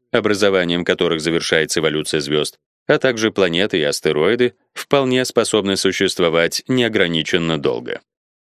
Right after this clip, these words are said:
Существует, правда, гипотеза, что протон, основная частица, определяющая строение атомов, может оказаться неустойчивой с периодом полураспада около десяти в тридцать первой степени лет.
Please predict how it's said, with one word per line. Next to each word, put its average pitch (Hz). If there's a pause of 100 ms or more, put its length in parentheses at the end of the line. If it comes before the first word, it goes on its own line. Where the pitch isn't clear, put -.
(160)
Существует, -
правда, 123
гипотеза, 80
что 85
протон, 92 (220)
основная 131
частица, 95
определяющая 87
строение 78
атомов, 50 (280)
может 143
оказаться 113
неустойчивой 107
с -
периодом 131
полураспада 113
около 110
десяти 92
в -
тридцать 123
первой 87
степени 71
лет. 50